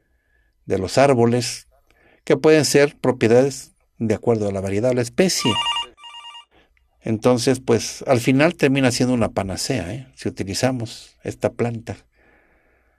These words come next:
que crece en los árboles, de manera hemiparásita, pues vamos a tener una planta que tiene todas las propiedades, un ginseng.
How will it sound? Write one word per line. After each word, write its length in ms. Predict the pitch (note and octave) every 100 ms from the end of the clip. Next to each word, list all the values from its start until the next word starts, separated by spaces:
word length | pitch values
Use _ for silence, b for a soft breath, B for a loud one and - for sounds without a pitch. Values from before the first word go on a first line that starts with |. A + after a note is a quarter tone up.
| _ _ _ _
que 140 | - G2
crece 300 | G#2+ A2 A#2
en 80 | A2
los 180 | G2+
árboles, 600 | B2+ A2 F#2+ F#2+ G2+ - - _ A2+ A2+ _ _ _ _ b b b _ G#2+
de 60 | G2
manera 260 | G2 G#2+
hemiparásita, 840 | G#2 G2+ - G#2+ A#2 A#2 G#2 - C#3+
pues 180 | - F#2
vamos 220 | F#2+ G#2
a 40 |
tener 200 | - F#2
una 180 | G2 F2+
planta 340 | - G2 G2
que 160 | - A2
tiene 360 | - B2+ C3 C#3+
todas 440 | - G#2+ F#2+ F2+
las 140 | E2+
propiedades, 720 | - F2+ E2+ F#2 F2+ G#2+ G2 C3+
un 160 | A#2
ginseng. 580 | F#2+ C3 C3 - E2+